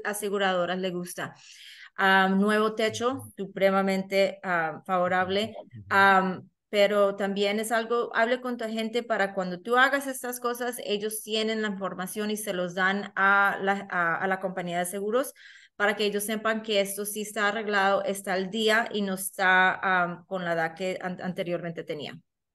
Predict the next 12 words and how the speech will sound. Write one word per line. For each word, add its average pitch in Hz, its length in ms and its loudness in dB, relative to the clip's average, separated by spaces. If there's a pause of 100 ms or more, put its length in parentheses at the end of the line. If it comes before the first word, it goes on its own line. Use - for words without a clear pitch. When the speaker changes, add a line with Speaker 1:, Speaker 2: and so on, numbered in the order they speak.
(180)
Speaker 2:
Bueno, 87 400 -4
pues 175 140 2
excelente. 143 640 2
Muchas 151 440 2
gracias, 151 440 4
Gina, 156 260 2
por 160 140 4
estas 143 200 2
respuestas 143 560 -6
concisas, 196 720 2 (280)
claras, 175 260 2
seguras. 180 400 2